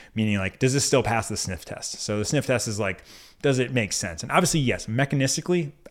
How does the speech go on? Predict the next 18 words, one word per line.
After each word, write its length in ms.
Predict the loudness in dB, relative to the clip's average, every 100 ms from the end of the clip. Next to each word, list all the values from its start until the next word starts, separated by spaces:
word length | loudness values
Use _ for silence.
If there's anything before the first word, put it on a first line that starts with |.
| -4
absolutely. 420 | -4 -2 -4 -4
And 100 | -2
there 80 | 0
are 100 | 0
studies 340 | -2 -2 -2
showing, 260 | -2 -4 -4
like, 160 | -6 -4
these 200 | -6 -4
things, 380 | -6 -6 -12 -12
uh, 80 | -8
that 180 | -8 -6
can 160 | -4 -2
happen 340 | -4 -4 -4
and 140 | -4
absolutely, 440 | -4 -6 -4 -4 -2
but, 20 |
like, 180 | -2 -4 -16 -18 -16 -2
overall, 540 | 2 4 4 2 -2